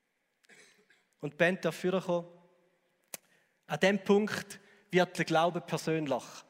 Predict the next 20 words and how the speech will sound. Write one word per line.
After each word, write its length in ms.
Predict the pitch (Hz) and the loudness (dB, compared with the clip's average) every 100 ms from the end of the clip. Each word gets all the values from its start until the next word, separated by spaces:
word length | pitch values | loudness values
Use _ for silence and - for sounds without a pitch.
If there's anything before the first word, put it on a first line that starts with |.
| - - | -20 -6
Man 120 | 156 | 2
kann 160 | 170 202 | 4 4
also 160 | 190 | 2
ein 80 | 165 | 0
bisschen 300 | 175 - 175 | 0 0 -4
distanziert 720 | 180 - - - 190 196 196 | -4 0 -2 0 2 2 2
an 100 | 160 | 0
einen 100 | 156 | 0
Gott 320 | 151 180 - | 0 0 0
glauben, 440 | - 160 175 170 147 | 0 2 2 0 0
wo 320 | 151 147 - - - - - - - _ _ - - - - | 2 2 -2 -14 -20 -20 -20 -20 -20 _ _ -12 -12 -12 -12
ein 120 | 135 | -2
Gott 240 | 170 190 | 2 2
statt 340 | - - 156 - | 2 0 0 -2
einem 220 | 151 147 | -2 -2
Stecknadelpunkt, 960 | - 185 - 175 165 165 - 175 170 151 | -2 -2 -2 -2 -2 -4 -4 -4 -4 -8
ein 100 | 143 | 0
Gott, 240 | 170 165 | 0 0
wo 60 | 151 | -4
die, 220 | 143 | -4